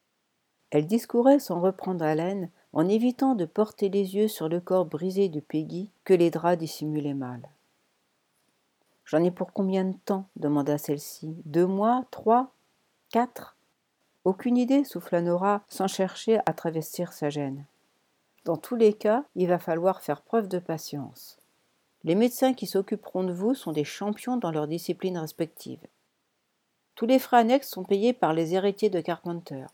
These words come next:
N'hésitez donc pas à réclamer de quoi améliorer votre ordinaire. Livres, vidéos, C D, cours d'arrangement floral, de méditation zen. » Où sommes-nous ?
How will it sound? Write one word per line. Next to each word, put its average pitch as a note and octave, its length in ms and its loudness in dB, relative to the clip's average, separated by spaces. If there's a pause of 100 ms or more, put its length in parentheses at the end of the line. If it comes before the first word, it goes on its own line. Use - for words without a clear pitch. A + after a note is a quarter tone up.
(680)
N'hésitez G#3 460 4
donc E3+ 280 -2
pas A#3 220 8
à F#3 40 2
réclamer F3 460 0
de F#3 100 0
quoi D#3+ 220 0
améliorer D#3 500 0
votre D#3 260 -6
ordinaire. D3+ 640 -8 (560)
Livres, E3+ 480 0
vidéos, E3 560 2
C F3 300 -4
D, F#3+ 340 0 (320)
cours A#3 280 4
d'arrangement E3+ 500 0
floral, D#3 640 -2
de D#3 140 4
méditation E3+ 720 -4
zen. » E3 320 -4 (1040)
Où F#3 60 0
sommes-nous ? F3 420 -4